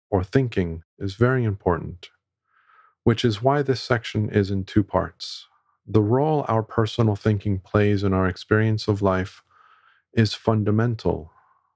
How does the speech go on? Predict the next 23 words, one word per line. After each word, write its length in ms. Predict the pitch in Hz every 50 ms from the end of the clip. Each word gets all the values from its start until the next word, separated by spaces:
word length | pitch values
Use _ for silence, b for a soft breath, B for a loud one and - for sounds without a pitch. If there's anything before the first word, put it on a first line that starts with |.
| b _
but 260 | - 92 104 113 101 113
note 380 | 110 120 135 151 147 - -
that 300 | - 113 107 104 - -
what 260 | - 107 117 143 - - -
you 80 | 110
think 480 | - - - 98 90 85 85 - - - - _ _ -
is 160 | 104 101 -
not 300 | 117 123 127 127 - -
nearly 460 | 107 110 113 120 127 123 117 110 110
as 240 | - 101 101 101 -
significant 840 | - - 101 - 107 107 107 - 107 107 - 101 92 90 98 - - _ B B B B B B B B B B _ -
as 220 | 104 104 95 95
recognizing 840 | 98 113 113 113 - 135 135 - 120 113 110 110 101 104 104 104 98
the 80 | 98 95
fact 560 | - - - 101 98 95 98 - - - _ _ _ _ _ _ _
that 360 | 101 98 101 117 123 120 - 110
you 80 | 98
think. 420 | 87 - - - - - 98 _ - - - _ _ _ _ _ _ _ _ _ _ _ _ _ _ _ _ _ _ _ _ _ -
Without 400 | 110 110 104 120 127 135 - _
the 120 | - 143
ability 520 | 135 113 104 117 120 131 135 127 123 113 107
to 160 | - - 107
think, 500 | - - - 117 104 92 87 87 - -